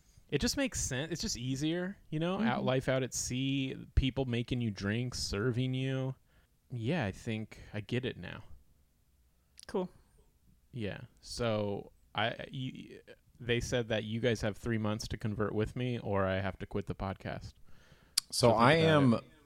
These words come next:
Speaker 3: I think I'm, like, four steps behind on this conversation. You <laughs> are a Republican now?
Speaker 1: Yeah.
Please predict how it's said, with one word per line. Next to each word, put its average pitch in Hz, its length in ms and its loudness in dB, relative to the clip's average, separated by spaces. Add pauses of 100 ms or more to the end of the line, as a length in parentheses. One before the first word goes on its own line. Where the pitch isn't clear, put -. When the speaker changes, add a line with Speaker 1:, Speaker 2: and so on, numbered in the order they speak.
(140)
Speaker 3:
I 120 100 10
think 160 240 6
I'm, 147 120 10
like, 101 200 10
four 113 360 6
steps 113 340 4
behind 101 380 4
on 110 100 4
this 110 140 2
conversation. 120 800 4 (120)
You 127 720 8 (300)
<laughs> - 320 -16
are 131 240 12
a 131 60 12
Republican 120 720 6
now? 175 320 6 (460)
Speaker 1:
Yeah. 127 360 0